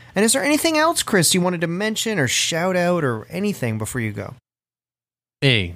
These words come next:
Speaker 2: just, you know, check out my boys, Mike and James. They've been doing this for a long time, doing it as, working hard day and night.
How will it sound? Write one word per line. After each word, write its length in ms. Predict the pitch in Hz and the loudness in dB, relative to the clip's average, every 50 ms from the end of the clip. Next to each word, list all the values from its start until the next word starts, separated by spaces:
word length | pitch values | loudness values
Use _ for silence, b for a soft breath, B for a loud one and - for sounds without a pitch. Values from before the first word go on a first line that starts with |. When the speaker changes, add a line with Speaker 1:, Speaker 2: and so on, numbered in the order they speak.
| - | -8
Speaker 2:
just, 340 | - - 156 156 - - - _ _ _ _ _ _ _ _ _ _ _ | -2 0 0 0 0 -4 -6 _ _ _ _ _ _ _ _ _ _ _
you 140 | - 139 135 | 0 2 4
know, 340 | 127 123 117 113 113 113 - - _ _ _ _ _ _ _ | 6 6 4 4 2 -2 -6 -12 _ _ _ _ _ _ _
check 220 | - 156 139 - | -2 -2 2 4
out 140 | 147 143 131 | 2 4 4
my 120 | 123 120 113 | 4 4 4
boys, 500 | 107 104 110 110 110 110 110 98 - - | 4 4 4 6 6 6 4 2 0 0
Mike 260 | 110 107 104 - - | 0 0 2 0 0
and 120 | 107 101 | -2 -2
James. 680 | - - 113 107 104 104 104 104 104 101 - - - - | 0 0 2 4 4 4 2 2 0 -2 -8 -12 -4 0
They've 140 | - 120 117 | 0 2 2
been 140 | 123 117 107 | 0 0 2
doing 300 | - 120 117 113 113 113 | 2 4 4 4 4 4
this 160 | 113 107 - | 2 0 0
for 140 | - - 107 | 0 2 2
a 60 | 101 | 4
long 320 | 101 101 98 101 101 101 | 4 4 4 4 2 0
time, 500 | - - 107 101 101 101 101 98 98 98 - _ _ _ _ | 0 0 2 2 4 4 2 0 -2 -4 -8 _ _ _ _
doing 220 | - 117 110 107 | 2 2 4 4
it 100 | 107 101 104 | 4 4 4
as, 300 | 104 98 98 104 - - 110 - - _ _ _ _ _ _ - | 2 2 0 -4 -6 -8 -8 -8 -10 _ _ _ _ _ _ 0
working 300 | 117 117 110 - 120 104 | 0 2 2 2 2 2
hard 480 | 104 107 104 104 104 101 101 101 98 | 4 4 4 4 4 4 4 2 2
day 200 | - 110 110 107 107 | 2 2 4 4 2
and 140 | 104 101 101 | 2 2 0
night. 380 | 101 101 101 101 101 104 104 | 2 2 2 2 0 -2 -4